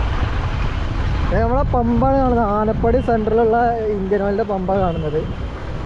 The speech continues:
ഇതാണ് നമ്മുടെ ആനപ്പടി അണ്ടർപാസ്. ഇത് കണ്ടില്ലേ, ഇതാണ് നമ്മുടെ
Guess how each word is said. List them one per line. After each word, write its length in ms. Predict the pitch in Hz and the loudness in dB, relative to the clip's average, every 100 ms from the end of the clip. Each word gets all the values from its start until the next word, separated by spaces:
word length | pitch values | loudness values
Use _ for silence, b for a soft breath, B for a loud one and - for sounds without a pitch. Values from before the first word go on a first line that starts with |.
| - - - - - - - - - 185 | -6 -4 -4 -4 -4 -4 -4 -4 0 2
ഇതാണ് 400 | 220 220 226 240 | 4 4 2 2
നമ്മുടെ 220 | 240 226 208 208 | 0 0 0 0
ആനപ്പടി 560 | 214 208 - 220 214 240 | 0 -2 -4 0 2 2
അണ്ടർപാസ്. 1300 | 208 202 196 208 196 - - 202 202 196 175 160 147 - - - | 0 -2 -2 -2 -4 -6 -2 0 2 2 0 0 -4 -8 -8 -4
ഇത് 100 | 196 202 | 0 2
കണ്ടില്ലേ, 320 | 214 214 170 139 - - - - - - - - - - - - - - - - - - - - - - - - - - _ _ - - 170 | 4 2 2 -2 -6 -10 -10 -10 -8 -10 -10 -10 -8 -8 -8 -6 -6 -6 -6 -6 -6 -4 -6 -6 -6 -6 -6 -6 -8 -10 _ _ -4 -2 0
ഇതാണ് 240 | 170 175 | 2 2
നമ്മുടെ 200 | 185 175 | 2 2